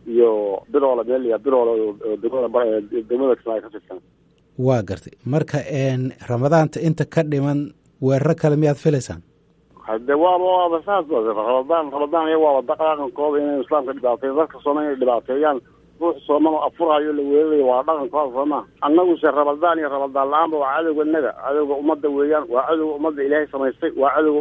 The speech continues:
Speaker 1: muslimiinta. Waan diyaar baan u nahay inaan soo celinno oo weliba aanu baabi'inno.
Speaker 2: Waxaad wax yar ii sheegtaa marka, dagaalkan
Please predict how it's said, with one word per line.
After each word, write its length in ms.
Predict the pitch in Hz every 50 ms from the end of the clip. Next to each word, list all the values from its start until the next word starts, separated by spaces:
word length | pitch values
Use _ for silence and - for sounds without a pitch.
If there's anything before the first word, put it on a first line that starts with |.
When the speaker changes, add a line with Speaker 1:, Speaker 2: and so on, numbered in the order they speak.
| 151 139
Speaker 1:
muslimiinta. 540 | 123 - - 139 143 160 165 160 156 - 160 - - _ _
Waan 280 | _ 127 131 139 139 143 147 - 147
diyaar 220 | 151 190 190 175
baan 160 | 165 165 170 175
u 80 | 175
nahay 160 | 170 156 156 156
inaan 180 | 156 147 135
soo 120 | - - 156
celinno 300 | 156 151 143 147 151 151
oo 180 | 143 135 131 123
weliba 280 | 127 135 147 160 156 156
aanu 180 | 139 127 127 123
baabi'inno. 500 | 117 120 113 107 104 110 110 107 104 92 - _ _ _ _ _ _
Speaker 2:
Waxaad 380 | - - 151 160 - - 170 165
wax 120 | 196 - -
yar 140 | 165 160
ii 60 | 175 170
sheegtaa 480 | - 165 147 - - - 139 135 131 120
marka, 320 | 131 143 131 - - 143 131 127 - - _ _
dagaalkan 580 | 123 131 147 170 160 151 151 - - 151 151